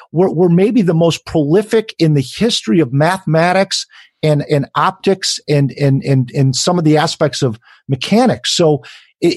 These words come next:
it, you know, it's a, an example, obviously, from a long time ago, but a very similar situation. The plague rolled through, people had to shelter in place, there was isolation, and he really took it upon himself to say, "What can I do here to drive new value?" And,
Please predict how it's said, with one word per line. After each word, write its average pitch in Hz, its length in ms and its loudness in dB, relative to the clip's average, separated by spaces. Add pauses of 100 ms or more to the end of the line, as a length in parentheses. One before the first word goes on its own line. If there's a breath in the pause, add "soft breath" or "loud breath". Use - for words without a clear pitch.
it, - 380 -2
you 202 240 -2
know, 165 120 2
it's 165 200 0
a, 160 60 2 (200)
an 165 80 2
example, 185 460 0
obviously, 160 400 -2
from 165 160 -4
a 143 40 2
long 165 300 0
time 247 300 -2
ago, 143 200 0
but 151 280 -2 (260 loud breath)
a - 40 -6
very 196 280 0
similar 202 380 0
situation. 185 640 -2
The 113 80 0
plague 196 380 -2
rolled 202 260 0
through, 190 320 2 (280 loud breath)
people 196 280 0
had 202 120 0
to 180 60 -2
shelter 185 440 -2
in 175 80 -4
place, 185 420 -2 (100)
there 131 200 -2
was 123 200 -2
isolation, 190 800 0 (360 loud breath)
and 156 120 2
he 226 220 0
really 208 340 2
took - 220 -6
it 190 60 -2
upon 170 260 -2
himself 165 400 -2
to 156 100 -2
say, 156 300 0 (220 loud breath)
"What 170 320 -2
can 190 120 -2
I 165 140 0
do 156 300 0
here 151 320 0
to 131 160 -4
drive 139 440 0
new 147 140 2
value?" 143 420 2
And, 120 200 -2